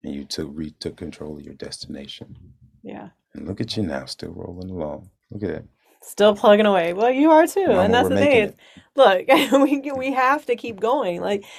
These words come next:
Speaker 2: every morning that I wake up, I'm like, "Okay, I'm here for a purpose." <laughs> I may not know what that purpose is, but all I know is, "Okay, I'm grateful for being here. And now, Lord, guide me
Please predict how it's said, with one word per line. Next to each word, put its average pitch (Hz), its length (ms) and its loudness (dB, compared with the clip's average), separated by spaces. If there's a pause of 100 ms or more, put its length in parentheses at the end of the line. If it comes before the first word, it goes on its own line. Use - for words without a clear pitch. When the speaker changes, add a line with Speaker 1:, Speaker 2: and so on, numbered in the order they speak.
(240)
Speaker 2:
every 330 320 8
morning 240 400 8
that 214 80 8
I 190 100 6
wake 190 260 0
up, 196 380 4 (420)
I'm 202 140 0
like, 196 260 0
"Okay, 185 480 -2 (920)
I'm 208 180 4
here 214 340 6
for 320 180 8
a 285 60 4
purpose." 202 540 4 (340)
<laughs> - 360 0
I 202 160 2
may 214 280 4
not 302 200 6
know 269 100 6
what 254 80 8
that 220 160 4
purpose 214 320 -2
is, 220 320 6
but 185 200 -2
all 226 220 0
I 226 140 2
know 214 240 -2
is, 185 380 -6 (340)
"Okay, 190 280 4
I'm 190 200 0
grateful 202 380 0
for 202 100 -2
being 202 240 0
here. 196 340 -2 (280)
And 180 480 2 (320)
now, 190 540 2 (460)
Lord, 185 320 0
guide 196 280 6
me 233 320 2